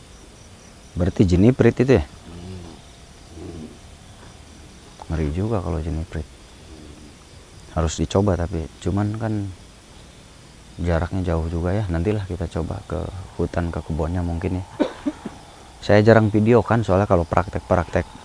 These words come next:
Speaker 1: <clears throat> Soalnya kebanyakan tamunya tuh pada nggak mau kalau divideoin.
Speaker 2: Jika ingin memindahkan tempat itu,
Speaker 1: Hmm.
Speaker 2: atau mereka memindahkan kurungan mereka, aku kasih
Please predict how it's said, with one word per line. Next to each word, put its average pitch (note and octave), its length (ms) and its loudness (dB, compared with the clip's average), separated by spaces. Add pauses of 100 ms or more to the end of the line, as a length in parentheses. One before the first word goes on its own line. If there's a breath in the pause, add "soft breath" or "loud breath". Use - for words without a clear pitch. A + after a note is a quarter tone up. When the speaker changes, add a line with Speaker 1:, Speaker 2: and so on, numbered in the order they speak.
(320)
Speaker 1:
<clears throat> D#3 960 6
Soalnya G2+ 340 6
kebanyakan F#2 560 2
tamunya F#2 400 2
tuh A2+ 140 -6
pada F#2+ 160 0
nggak D#2+ 160 0
mau G2+ 240 0
kalau F2+ 160 -2
divideoin. F#2 560 0 (1080 loud breath)
Speaker 2:
Jika - 380 -12
ingin G2 400 -8
memindahkan E2+ 720 -10 (100)
tempat - 380 -10 (340)
itu, - 300 -12 (240)
Speaker 1:
Hmm. F2+ 480 2
Speaker 2:
atau - 280 -14
mereka D#2+ 600 -16 (100)
memindahkan F2 560 -12 (140)
kurungan - 340 -8 (140)
mereka, - 340 -12 (160)
aku D#3+ 460 -14 (320)
kasih - 400 -16